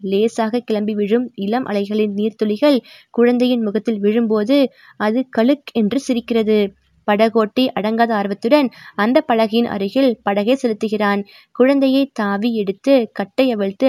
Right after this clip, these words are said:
மார்போடு அணைத்து மகிழ்கிறான். அவனுடைய மார்பின் ரோமங்கள் குத்திய காரணத்தினால் குழந்தை அழுகிறது. படகோட்டி படகுக்குள்ளே பார்க்கிறான். அங்கே கப்பலில் இருந்து இறக்கும் பண்டங்களை கட்டுவதற்காக அவன் அன்று காலையில் கொண்டு வந்து போட்ட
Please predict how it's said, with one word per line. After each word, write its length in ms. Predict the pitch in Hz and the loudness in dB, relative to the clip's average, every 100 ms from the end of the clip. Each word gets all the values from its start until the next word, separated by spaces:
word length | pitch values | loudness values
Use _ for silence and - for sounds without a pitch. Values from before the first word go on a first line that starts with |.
| 214 | 0
மார்போடு 500 | 196 214 202 226 254 | -2 -4 -2 0 0
அணைத்து 280 | 208 202 262 | -2 -2 -2
மகிழ்கிறான். 600 | 208 233 226 214 202 202 - - - | -2 -2 0 0 0 -4 -10 -20 -8
அவனுடைய 500 | 202 208 277 285 285 | -2 0 2 2 2
மார்பின் 440 | 214 196 208 233 | 0 -2 0 -2
ரோமங்கள் 560 | 208 208 196 196 254 262 208 | -2 -2 -2 -2 0 0 0
குத்திய 360 | - - 302 294 | -6 -4 0 0
காரணத்தினால் 720 | 285 208 196 185 202 247 240 202 | 0 -4 -4 -6 -4 -2 -2 -4
குழந்தை 400 | - 240 226 214 - | -4 -2 0 0 0
அழுகிறது. 540 | 220 214 214 202 208 202 - - - | 0 -2 -2 0 0 -2 -6 -20 -10
படகோட்டி 580 | - 196 202 202 196 285 262 - | -2 0 0 0 -2 0 -2 -2
படகுக்குள்ளே 640 | 190 214 254 262 202 247 | -2 0 0 -2 -2 -2
பார்க்கிறான். 560 | 277 220 220 220 208 202 | 0 -2 -2 -2 -2 0
அங்கே 420 | 208 247 285 269 262 | 0 0 2 4 2
கப்பலில் 520 | 214 214 - 247 247 | 2 -2 0 2 4
இருந்து 260 | 208 202 233 | 2 -2 0
இறக்கும் 380 | 214 202 - 214 | 2 0 0 -2
பண்டங்களை 480 | 196 196 233 240 240 | -2 0 0 2 2
கட்டுவதற்காக 840 | 220 185 196 190 190 - 196 226 294 240 - - | 0 -2 -2 -4 -4 -2 0 2 2 2 -6 -6
அவன் 360 | 208 208 269 277 | -2 0 0 0
அன்று 340 | 208 220 262 | -2 0 0
காலையில் 420 | 233 208 208 233 | 0 0 2 0
கொண்டு 280 | 226 208 208 | 0 0 0
வந்து 240 | 220 220 | 0 -2
போட்ட 280 | 208 202 - | -2 -4 0